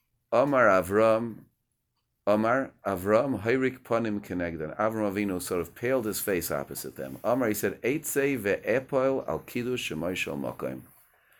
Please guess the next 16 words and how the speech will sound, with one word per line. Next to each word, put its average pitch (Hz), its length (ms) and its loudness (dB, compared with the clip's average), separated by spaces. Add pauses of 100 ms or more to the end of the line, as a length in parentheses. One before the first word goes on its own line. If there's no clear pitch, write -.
(240)
I'm 135 220 4
going 135 260 2
to 123 80 0
go 110 220 4
to 98 80 -2
fight 104 300 0
the 95 100 -2
battle, 123 480 4 (500)
al 82 80 -4
kiddush - 360 -2
Hashem. 71 360 -2 (2000)
What 160 160 -10
on 139 160 -2
earth 117 260 -4
is 101 140 -6
the 90 180 -2